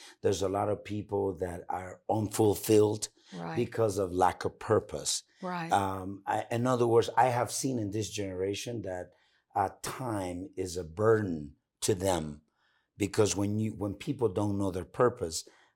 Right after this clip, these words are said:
Speaker 1: uh, time is a burden to them. They don't wanna live.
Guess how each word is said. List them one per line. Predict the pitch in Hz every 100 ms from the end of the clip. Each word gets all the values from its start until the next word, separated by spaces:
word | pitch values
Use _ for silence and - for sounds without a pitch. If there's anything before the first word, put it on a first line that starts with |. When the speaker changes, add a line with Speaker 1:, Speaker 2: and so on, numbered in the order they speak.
| _
Speaker 1:
uh, | 101 95
time | - 101 107
is | 101 85
a | 82
burden | 90 95 85 80
to | -
them. | 82 82
They | 92
don't | 110 98
wanna | 90 82
live. | 80 82 78